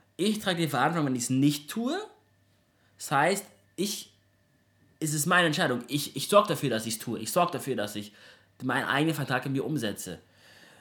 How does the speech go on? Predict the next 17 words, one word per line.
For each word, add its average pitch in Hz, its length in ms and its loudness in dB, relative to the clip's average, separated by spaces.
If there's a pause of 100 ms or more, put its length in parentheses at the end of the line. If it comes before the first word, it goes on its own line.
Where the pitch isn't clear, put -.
(460)
Ähm, 120 720 -4
wir 143 160 -4
kommen 226 300 8
ja 139 420 6
bei 131 180 2
den, 123 200 0
bei 113 80 -4
der 113 80 -2
nächsten 131 340 2
Folge, 120 240 -2
glaub 113 180 0
ich, 120 80 -4
dann 117 180 -2
darauf, 113 540 0
ähm, 113 360 -4
Thema 110 760 -2 (2000)
Selbst- - 840 -2